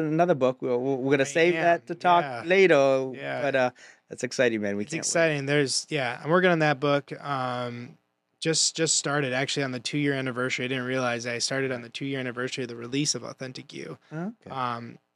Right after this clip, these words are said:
Speaker 2: I already had it in me, um, but I finally was like, "Okay, let's get typing, you know, let's,
Speaker 1: Right.
Speaker 2: let's get it out on paper." And, uh,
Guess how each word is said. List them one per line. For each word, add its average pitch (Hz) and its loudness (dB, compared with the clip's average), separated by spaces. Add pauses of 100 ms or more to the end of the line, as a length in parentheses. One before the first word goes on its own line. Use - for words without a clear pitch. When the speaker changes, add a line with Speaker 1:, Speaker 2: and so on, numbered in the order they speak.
Speaker 2:
I 156 2
already 170 6
had 135 2
it 156 4
in 156 0
me, 160 2 (420)
um, 123 -2 (260)
but 131 0
I 139 -2
finally 143 0
was 131 0
like, 123 0
"Okay, 131 -2
let's 117 -6
get - -4
typing, 120 -6
you 127 -8
know, 123 -2
let's, 117 -6
Speaker 1:
Right. 127 -10
Speaker 2:
let's 123 -12
get 135 -8
it 131 -4
out 120 0
on 117 -8
paper." 120 -6
And, 117 -4
uh, 113 -4